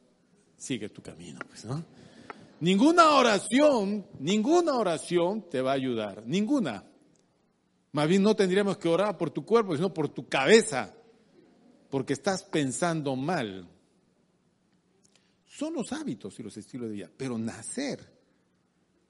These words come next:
ciego es una cosa ya diferente. ¿Cuál es la razón? Porque para eso se encuentra una explicación. Y si pido oración, Dios me dirá, "Corrige estas cosas y yo te ayudaré". Yo corrijo y ya está.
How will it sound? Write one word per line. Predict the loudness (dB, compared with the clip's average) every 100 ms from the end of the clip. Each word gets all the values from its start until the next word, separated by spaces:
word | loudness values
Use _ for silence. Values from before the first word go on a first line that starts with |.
| _ _ _
ciego | -18 -12 -8 -8 -8 -12 -20 _ _ _ _
es | -14 -10
una | -8
cosa | -8 -10 -10
ya | -10
diferente. | -10 -10 -10 -10 -14 -20 _ _ _ _ _ _ _
¿Cuál | -6 -4
es | -4
la | -4
razón? | -6 -4 -2 -2 -6
Porque | -10 -8 -8
para | -8 -8
eso | -6 -6
se | -2
encuentra | -2 0 -2 -2
una | -6
explicación. | -8 -12 -12 -10 -8 -8 -12 _ _ _ _ -20 _
Y | -10
si | -8 -6
pido | 0 2 2
oración, | 0 -4 -4 -4 -4
Dios | -4 -4
me | -4
dirá, | -4 -4
"Corrige | -2 -2 -2 -4
estas | -6 -6
cosas | -4 -4 -6 -10
y | -8
yo | -6
te | -6
ayudaré". | -6 -4 -6 -6 -8 -6
Yo | -6
corrijo | -4 -4 -4 -4 -6 -6
y | -6
ya | -6
está. | -6 -8